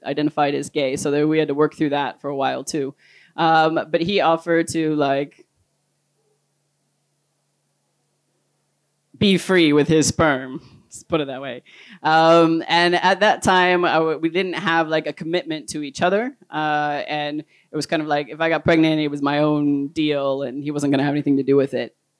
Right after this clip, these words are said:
Uh, and then, uh, it took a long time. So between these sperm donors and him, it still took me about, uh, six months,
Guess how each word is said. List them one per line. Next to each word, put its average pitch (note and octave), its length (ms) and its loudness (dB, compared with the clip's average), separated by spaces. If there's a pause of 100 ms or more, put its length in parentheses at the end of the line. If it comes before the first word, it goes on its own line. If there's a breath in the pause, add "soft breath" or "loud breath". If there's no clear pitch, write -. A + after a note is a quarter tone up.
(440)
Uh, D#3 220 0
and D3 200 -2
then, D#3+ 140 -2
uh, D3+ 500 -2 (280)
it F3 160 -6
took A3+ 160 -2
a - 20 -2
long D3+ 260 -2
time. D3 460 -4
So E3+ 380 2 (240 loud breath)
between G#3 320 -2
these G3 280 -2
sperm F3+ 300 -2
donors E3+ 340 0
and D#3+ 140 -4
him, D#3+ 220 -2
it C#3 100 -10
still F3+ 220 -8
took E3 280 -4
me D#3 440 -4
about, D3+ 580 -6 (640)
uh, C#3 600 -6
six - 280 -12
months, G#2+ 460 -8